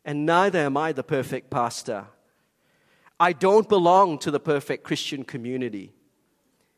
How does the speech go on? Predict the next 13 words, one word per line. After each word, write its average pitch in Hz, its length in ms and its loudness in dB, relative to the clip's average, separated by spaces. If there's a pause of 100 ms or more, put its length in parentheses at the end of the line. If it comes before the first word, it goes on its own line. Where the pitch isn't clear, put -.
(580)
But 131 100 -8
I 123 60 -2
tell 170 260 0
you 147 140 0
what, 135 400 0 (2250)
I 151 180 2
am 175 300 0
the 208 100 -2
pastor 143 800 -6
of 135 160 0
a 120 60 -2
church - 600 -4
community 131 760 -8